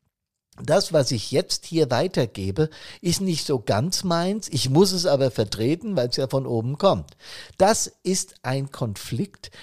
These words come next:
der einem wahrlich auf die, hm, gehen kann, auf den Wecker. Ja, ich hätte bald ein anderes Schimpfwort benutzt, aber ihr wisst, was ich meine. Und das pflanzt sich nach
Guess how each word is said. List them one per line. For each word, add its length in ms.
der 240
einem 440
wahrlich 760
auf 440
die, 340
hm, 260
gehen 380
kann, 260
auf 160
den 240
Wecker. 440
Ja, 340
ich 60
hätte 100
bald 200
ein 40
anderes 340
Schimpfwort 520
benutzt, 360
aber 180
ihr 160
wisst, 200
was 160
ich 160
meine. 380
Und 240
das 160
pflanzt 880
sich 360
nach 360